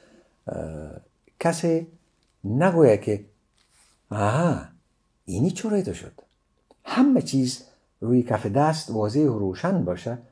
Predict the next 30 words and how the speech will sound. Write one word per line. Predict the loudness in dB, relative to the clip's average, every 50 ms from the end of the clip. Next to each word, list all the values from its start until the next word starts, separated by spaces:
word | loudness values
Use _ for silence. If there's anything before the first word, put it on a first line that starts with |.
| _
آشکار | -4 -2 -2 -2 2 4 6 6 6 4
باشه، | 2 -2 -4 -4 -4
تا | -2 -4 -4 -4 -6 -12 -20 _ 4
بار | 8 10 12 12 12
دیگه | 10 8 8 8 6
که | 6 6 4 4 2 -12 -12 -10
یک | -6 -2 2 2 4 4 2 0 -6 -12 -4 2
دست | 2 2 2 2 -4 -8 -14 -16 -20 _ _ _ -8
اندک | -4 -2 0 2 0 0 -2 0
زخمی | 0 0 0 0 0 -2 0
شود، | 0 0 0 -2 -2 -4 -6 -16 _ _ _ _ _ -8 0 4
ده | 4 6 4 4 2
دست | 2 2 0 0 -6
دیگه | -6 -6 -6 -6 -6 -8 -8 -12 -18 _ -8
برای، | -6 -4 -4 -4 -4 -6 -8 -12 _ _ -14
اه، | -12 -10 -10 -10 -10 -12 -12 -14 -14 -14 -14 -16 -18 -20 _ _ -6
ترمیمش | -4 -4 -2 -2 -2 -2 -4 -4 -8 -12 -14 -12 -8
بلند | -4 0 0 0 0 -2
شود | -4 -6 -6 -6 -4
با | -2 -4 -4
اعتماد، | -4 -4 -4 -2 0 0 0 -2 -6
با | -8 -8
یقین. | -8 -8 -8 -8 -8 -8 -8 -12 _ _ _ _ _ _ _ _ _ _ _
اینی | -8 -2 2 2 4 2 2 2
کار | 0 0 0 0 -4
ما | -8 -10
می‌خوایم. | -12 -14 -14 -14 -14 -16 -16 -20 -20 _ -20 -18 -18 -18 _ _ _ _ _ _ _ _ _ _ _ _ _ _ _ -6
به | -4
هر | -4 -4
صورت | -2 -4 -6 -6 -6